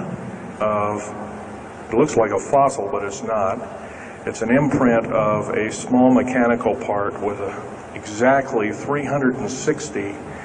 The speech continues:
kind of little rotor blades. Well, this rock is two hundred and twenty million years old. Who was, uh, making machines two hundred twenty million years ago?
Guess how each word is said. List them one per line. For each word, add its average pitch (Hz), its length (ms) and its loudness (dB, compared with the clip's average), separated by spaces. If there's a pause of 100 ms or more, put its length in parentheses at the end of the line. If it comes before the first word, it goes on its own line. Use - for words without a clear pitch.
(320)
kind 120 160 0
of 107 80 2
little 104 480 0
rotor 117 300 6
blades. - 440 -8 (360)
Well, 120 100 -4
this 135 120 -4
rock 135 400 4
is 98 120 -10
two - 180 -6
hundred 120 240 -2
and 101 100 -8
twenty 117 300 0
million 110 320 -4
years 101 260 -6
old. 101 360 -2 (1040)
Who 147 180 6
was, 107 280 4
uh, 104 480 0
making 113 320 0
machines 104 500 -2
two 110 160 0
hundred 104 280 0
twenty 104 200 -2
million 101 320 0
years 107 260 2
ago? 92 320 2